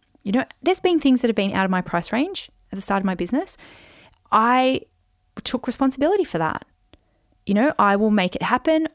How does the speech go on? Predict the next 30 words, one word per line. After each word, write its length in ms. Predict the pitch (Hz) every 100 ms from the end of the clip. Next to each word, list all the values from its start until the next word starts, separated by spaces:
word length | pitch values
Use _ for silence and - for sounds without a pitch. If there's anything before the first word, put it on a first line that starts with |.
| -
or 220 | 190 190
I'll 180 | 175 170
go 160 | 170 170
and 160 | 170
sell 300 | - 262 285
something 360 | - - 262 254
to 140 | -
make 160 | 226 226
that 160 | 240
happen, 420 | - 220 - 220 214 - - _ -
and 140 | 175
I, 300 | 170 170 165 -
I 220 | 165 160
will 260 | 170 170 - -
do 160 | 180 160
that. 200 | - - _ _
And 160 | 233 277
they're 140 | 349
the 60 | 370
kind 180 | 349
of 80 | 339
people 240 | 294 277 262
that 100 | -
you 140 | 214
want, 400 | 196 196 196 - - - -
not 140 | 247 269
the 60 | 254
people 240 | 247 226
who 180 | 190 202
go, 240 | 180 165